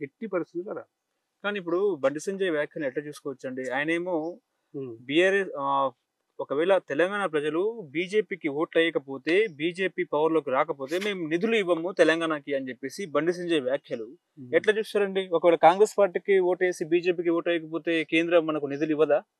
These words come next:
Speaker 2: అంటే ఏం
Speaker 1: ఎందుకు?
Speaker 2: చెప్తారు?
Speaker 1: ఎందుకు ఇవ్వదు?
Speaker 2: మరి బండి సంజయ్ అంటాడు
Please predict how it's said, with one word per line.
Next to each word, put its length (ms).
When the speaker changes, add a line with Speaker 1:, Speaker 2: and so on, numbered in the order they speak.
Speaker 2:
అంటే 120
ఏం 40
Speaker 1:
ఎందుకు? 120
Speaker 2:
చెప్తారు? 240
Speaker 1:
ఎందుకు 260
ఇవ్వదు? 340
Speaker 2:
మరి 140
బండి 200
సంజయ్ 240
అంటాడు 320